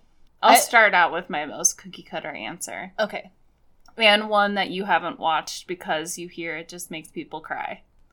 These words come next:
Speaker 1: Um, This Is Us.
Speaker 2: Okay, cool. Well, I feel like we can't, especially since you're a fan of This Is Us, we can't not mention it on a cry top three.
Speaker 1: Mm-hmm.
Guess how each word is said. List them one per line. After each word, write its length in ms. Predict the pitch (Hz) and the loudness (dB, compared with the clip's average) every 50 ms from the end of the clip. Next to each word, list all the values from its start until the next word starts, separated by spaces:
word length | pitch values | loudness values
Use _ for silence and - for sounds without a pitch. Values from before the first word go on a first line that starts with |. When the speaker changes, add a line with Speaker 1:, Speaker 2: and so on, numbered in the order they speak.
| _ _ _ _ _ _ _ _ _ _ | _ _ _ _ _ _ _ _ _ _
Speaker 1:
Um, 400 | _ 180 180 170 165 165 165 165 | _ 6 6 6 6 4 2 -4
This 240 | 151 160 156 160 - | -8 -6 -6 -6 -6
Is 140 | 170 156 - | -8 -6 -6
Us. 460 | 117 - - - - - - - - _ _ _ | -6 -6 -6 -8 -8 -8 -10 -10 -12 _ _ _
Speaker 2:
Okay, 240 | - 226 185 180 180 | -4 -4 -4 -4 -6
cool. 260 | - 196 165 - - _ - | -8 -10 -10 -10 -12 _ -2
Well, 240 | 247 330 349 - - | 2 2 2 4 4
I 140 | - 302 349 | 2 0 2
feel 200 | 330 392 415 403 | 0 0 6 8
like 220 | 381 349 311 - | 8 8 6 4
we 80 | 254 269 | -4 -8
can't, 440 | - - - 254 240 240 226 - - _ _ _ _ _ _ _ _ _ - | -8 -8 -8 -4 -2 -2 -2 -2 -6 _ _ _ _ _ _ _ _ _ -12
especially 360 | 254 - 311 311 311 370 359 | -4 -2 -2 0 0 -2 -2
since 260 | 339 302 262 247 - | -2 -4 -6 -6 -8
you're 180 | 208 208 214 208 | -6 -4 -4 -4
a 60 | 208 | -4
fan 320 | 202 _ - 208 208 202 | -4 _ 0 0 0 0
of 100 | 202 190 | -2 -6
This 180 | 196 190 190 - | -8 -10 -10 -10
Is 80 | 175 180 | -10 -10
Us, 160 | 180 180 - | -10 -10 -10
we 60 | 214 | -12
can't 300 | 208 - 254 220 - - | -10 -8 -8 -8 -8 -6
not 260 | 185 185 175 - - | -4 -4 -4 -4 -8
mention 320 | 170 165 175 185 - - 165 | -12 -10 -10 -10 -12 -10 -10
it 140 | - - | -10 -8
on 100 | - 180 | -8 -10
a 80 | 175 170 - _ | -10 -12 -14 _
cry 720 | - - - - 180 170 170 165 160 160 156 160 180 _ _ _ _ _ | -20 -18 -8 -6 -4 -2 -2 -4 -4 -6 -8 -10 -12 _ _ _ _ _
top 320 | - - 190 160 - _ _ | -14 -10 -10 -10 -10 _ _
three. 340 | 202 185 - - 67 - _ _ | -16 -14 -14 -14 -14 -18 _ _
Speaker 1:
Mm-hmm. 380 | 190 196 190 196 196 185 180 | -12 -10 -10 -10 -10 -12 -12